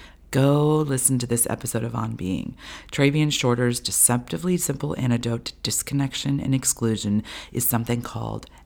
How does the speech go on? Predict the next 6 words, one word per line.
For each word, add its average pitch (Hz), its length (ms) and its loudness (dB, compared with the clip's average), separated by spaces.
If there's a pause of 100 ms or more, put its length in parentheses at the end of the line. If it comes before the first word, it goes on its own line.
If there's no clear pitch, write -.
(160)
asset - 400 -4 (300)
framing. 120 500 -6 (640)
Using 170 360 2
this 156 220 0
cognitive 151 580 -2
skill, - 500 -4